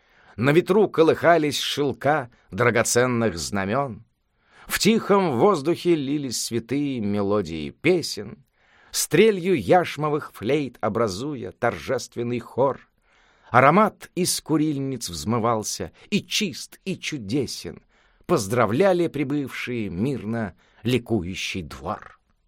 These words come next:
И вот в самом разгаре веселья на пиру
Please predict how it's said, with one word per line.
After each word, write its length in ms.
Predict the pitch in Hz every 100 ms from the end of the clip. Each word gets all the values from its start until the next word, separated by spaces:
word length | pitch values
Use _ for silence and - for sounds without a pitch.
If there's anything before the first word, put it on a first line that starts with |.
| -
И 120 | 117
вот 460 | 113 208 208 - - _ _ _ -
в 80 | -
самом 580 | - 180 220 196 165 135
разгаре 540 | 143 113 127 127 101
веселья 580 | 95 - 185 196 147 117
на 140 | 107
пиру 460 | - 101 107 208